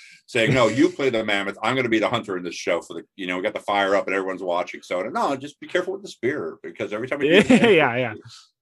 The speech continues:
Speaker 2: No, that's, that's really cool. That's, that's a good take on it. Um,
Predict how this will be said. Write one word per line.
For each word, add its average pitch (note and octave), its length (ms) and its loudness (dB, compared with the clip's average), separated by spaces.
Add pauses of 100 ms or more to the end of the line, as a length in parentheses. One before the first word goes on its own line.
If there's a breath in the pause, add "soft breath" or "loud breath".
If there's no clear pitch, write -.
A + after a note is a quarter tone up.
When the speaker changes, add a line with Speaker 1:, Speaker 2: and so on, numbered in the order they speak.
(120)
Speaker 2:
No, D3+ 180 6
that's, E3 200 4
that's F3 200 2
really D3 140 2
cool. C3 280 2
That's, C3 200 0
that's C#3 240 -4
a C#3 60 -2
good B2+ 180 -2
take C3 220 0
on A2 120 -4
it. G#2+ 120 -10 (320 soft breath)
Um, B2+ 320 6